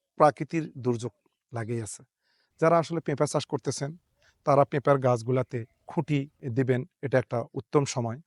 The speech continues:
যাদের পেঁপের গাছে পেঁপে ধরছে, তারা পেঁপে ছাঁটাই করে দিবেন।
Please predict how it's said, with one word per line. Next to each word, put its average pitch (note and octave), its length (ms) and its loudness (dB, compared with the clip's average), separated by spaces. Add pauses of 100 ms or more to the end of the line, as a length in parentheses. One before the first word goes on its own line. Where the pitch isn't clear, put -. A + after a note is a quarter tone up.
(100)
যাদের B2+ 260 -2
পেঁপের B2 320 -4
গাছে A#2+ 380 -2 (400)
পেঁপে C3+ 240 0
ধরছে, A#2 380 -4 (200)
তারা D3 300 4 (100)
পেঁপে C#3+ 240 2
ছাঁটাই C#3+ 380 2
করে C3+ 240 4
দিবেন। A#2+ 260 -2